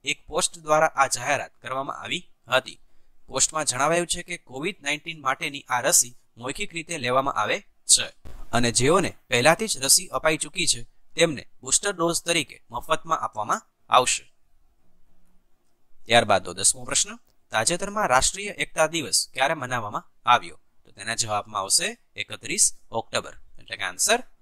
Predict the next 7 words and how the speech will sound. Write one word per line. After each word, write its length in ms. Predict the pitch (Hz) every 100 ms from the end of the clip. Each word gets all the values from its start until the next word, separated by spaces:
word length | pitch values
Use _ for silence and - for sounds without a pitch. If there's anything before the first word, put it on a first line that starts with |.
| -
એ. 180 | 120 - - - - - _ _ _ _ - - - - - - - - -
ભારત 300 | 110 135 190
દર 200 | - 165
વર્ષે 300 | 156 165 -
એકત્રીસ 540 | 202 131 170 196 208 202
ઓક્ટોબરના 500 | - 156 151 151 156
રોજ 260 | 147 131